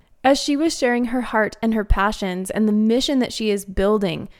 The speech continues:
she also shared that statistic with me that sixty-one percent of Americans reported being lonely in two thousand nineteen.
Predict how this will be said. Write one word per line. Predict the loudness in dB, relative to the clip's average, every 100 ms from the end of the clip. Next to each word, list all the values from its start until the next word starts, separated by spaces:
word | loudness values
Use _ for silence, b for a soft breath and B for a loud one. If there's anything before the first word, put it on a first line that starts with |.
| b
she | -8 -6
also | -2 -2 0
shared | -4 -2 -2 0
that | 0
statistic | -2 -4 -4 -4 -4
with | -4 -4
me | -4 -4 -6
that | -2 -2
sixty-one | -2 -8 -4 -2 0
percent | 0 0 -2 -2
of | -2
Americans | -2 -2 -4 -6 -6
reported | -6 -4 -4 -2
being | -4 -4 -2
lonely | 0 0 -2 -4
in | -6
two | -6
thousand | -4 -4 -4
nineteen. | -6 -6 -6 -8 -8